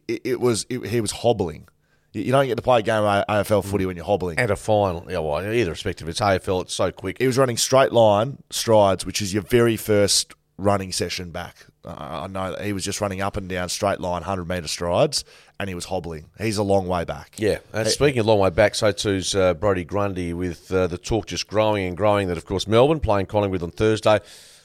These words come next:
Speaker 2: that, uh, he's already just about, uh,
Speaker 1: He
Speaker 2: had,
Speaker 1: dominated
Speaker 2: had
Speaker 1: in the V F L.
Speaker 2: Dominated the V F L, but, uh, talks ramping up with Port Adelaide. So, uh, I reckon he might have played, well, if he hasn't played his last game, he, he's on the move,
Speaker 1: What about a
Speaker 2: potentially.
Speaker 1: story like, you know, Max Gawn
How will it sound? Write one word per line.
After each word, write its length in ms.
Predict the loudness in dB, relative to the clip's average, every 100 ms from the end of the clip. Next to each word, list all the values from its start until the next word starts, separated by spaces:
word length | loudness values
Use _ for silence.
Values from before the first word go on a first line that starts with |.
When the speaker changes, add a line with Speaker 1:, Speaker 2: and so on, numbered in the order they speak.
| -4
Speaker 2:
that, 320 | -4 -2 0
uh, 140 | 2 4
he's 200 | 2 0
already 220 | 0 0
just 200 | -4 -4
about, 280 | 2 2 0 _ _ _ -14
uh, 220 | -10 -10 -10 _ -14
Speaker 1:
He 80 |
Speaker 2:
had, 100 | 0
Speaker 1:
dominated 260 | 2 4 4
Speaker 2:
had 100 | 4
Speaker 1:
in 60 | 4
the 60 | 2
V 100 | 0
F 120 | 2 4
L. 160 | 4
Speaker 2:
Dominated 280 | 4 2 2
the 140 | 4 4
V 40 |
F 140 | 4
L, 100 | 4 4
but, 300 | 0 0 0
uh, 140 | 0
talks 420 | 0 0 0 -2
ramping 400 | -2 -2 -2 -4
up 80 | -4
with 140 | -4
Port 180 | -4 2
Adelaide. 400 | 2 4 2 0
So, 240 | 2 2 2 -4 -20 -20 _ _ -18
uh, 40 |
I 400 | -12 -8 0 0
reckon 240 | 2 2
he 60 | 2
might 140 | 2
have 100 | 0
played, 320 | 4 4 4 -2 _ _ _ _ _
well, 160 | -4 -2
if 60 |
he 60 | 0
hasn't 160 | 2 4
played 100 | 4
his 100 | 6
last 220 | 4 4
game, 180 | 2 2
he, 240 | -2 -4 -4
he's 220 | -4 -2
on 160 | 2 2
the 80 | 4
move, 400 | 4 4 4 0
Speaker 1:
What 180 | 2 4
about 220 | 8 6
a 40 | 6
Speaker 2:
potentially. 220 | 4 6
Speaker 1:
story 300 | 8 8 6
like, 580 | 6 8 8 4 -4 -20 -12
you 100 | -2
know, 160 | 2 2
Max 280 | 0 -2 -2
Gawn 420 | 2 2 0